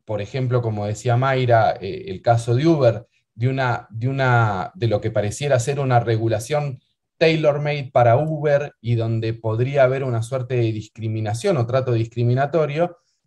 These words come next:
podía apalancarse en ese tratado para eventualmente hasta frenar esa investigación de defensa de la competencia. Y el otro tema es,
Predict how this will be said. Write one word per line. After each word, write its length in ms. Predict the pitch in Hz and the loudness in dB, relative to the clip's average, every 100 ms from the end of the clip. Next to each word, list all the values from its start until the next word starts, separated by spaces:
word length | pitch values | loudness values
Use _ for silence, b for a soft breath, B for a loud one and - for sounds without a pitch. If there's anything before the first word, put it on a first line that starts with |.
| _ - | _ 0
podía 380 | 127 139 151 | 2 4 4
apalancarse 800 | 151 143 131 139 143 147 127 127 | 6 4 4 0 0 2 0 -4
en 80 | 120 | -4
ese 220 | 123 139 | -4 -6
tratado 640 | 120 143 143 156 160 160 | 0 0 4 4 4 2
para 180 | 143 123 | 2 2
eventualmente 960 | 113 113 113 123 123 127 127 127 135 - | 2 0 0 0 0 -2 -4 -6 -8 -6
hasta 320 | - 113 117 117 | -6 -4 -4 -4
frenar 500 | - 117 123 127 127 | -2 2 2 2 0
esa 200 | 117 113 | 0 -4
investigación 640 | 107 104 101 101 - 113 | -6 -8 -8 -8 -4 -2
de 80 | 107 | -2
defensa 380 | 107 113 110 110 | -4 -6 -4 -4
de 60 | |
la 120 | 98 95 | -4 -6
competencia. 640 | 90 87 87 87 - - _ _ b b b b _ | -10 -8 -8 -10 -14 -20 _ _ b b b b _
Y 140 | 143 156 | -2 2
el 120 | 185 | 4
otro 360 | 226 208 196 202 | 2 2 -2 -2
tema 400 | 208 202 196 185 | -4 -2 0 2
es, 360 | 196 - _ | 0 -2 _